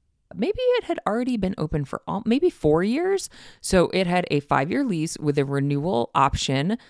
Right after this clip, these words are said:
with a very minor market increase. And this was super valuable because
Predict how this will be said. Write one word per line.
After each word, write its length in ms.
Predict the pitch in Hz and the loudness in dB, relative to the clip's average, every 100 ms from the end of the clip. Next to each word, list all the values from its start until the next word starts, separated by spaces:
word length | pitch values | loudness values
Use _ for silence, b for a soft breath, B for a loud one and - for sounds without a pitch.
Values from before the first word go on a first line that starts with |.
| B B | B B
with 180 | 135 165 | -2 0
a 60 | - | 0
very 720 | 143 143 147 156 180 220 - | -2 2 4 4 2 0 -2
minor 600 | 160 139 135 135 131 131 | 0 0 2 2 0 -2
market 420 | 147 131 - 135 - | -2 -2 -2 -8 -6
increase. 600 | 123 123 131 - - - | -8 -6 -10 -12 -12 -8
And 160 | 156 143 | -4 -4
this 240 | 143 180 | -2 -4
was 140 | 214 226 | -4 -8
super 520 | - - 147 139 226 | -8 -8 -6 -4 -4
valuable 680 | 196 135 127 143 156 233 311 B B B B - 143 | 0 0 0 0 0 -2 -4 B B B B -12 -6
because 1000 | - - - - 269 90 101 87 190 | -6 -8 -10 -2 0 0 -2 -4 -6